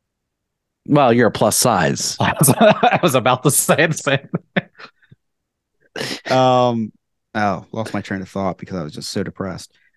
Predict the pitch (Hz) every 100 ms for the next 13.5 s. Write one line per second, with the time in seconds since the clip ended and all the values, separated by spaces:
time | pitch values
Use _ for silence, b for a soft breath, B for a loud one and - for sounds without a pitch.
0 | _ 113 113 110 104 - _ - - _
1 | _ - - - - _ - _ _ -
2 | 147 156 131 120 - 117 110 104 98 -
3 | 117 110 123 135 139 143 170 165 147 139
4 | - 110 101 110 92 85 71 57 - -
5 | 104 92 - 92 - 101 104 92 95 78
6 | 60 - _ _ - 120 - - 120 113
7 | - 98 90 90 - 107 110 107 101 101
8 | 104 101 92 98 92 90 95 107 98 95
9 | 98 98 92 - 117 117 107 98 92 -
10 | 95 - - 113 110 117 104 104 104 98
11 | - 98 87 87 87 87 71 - 92 104
12 | 95 95 107 107 107 101 104 98 - 185
13 | - 92 76 -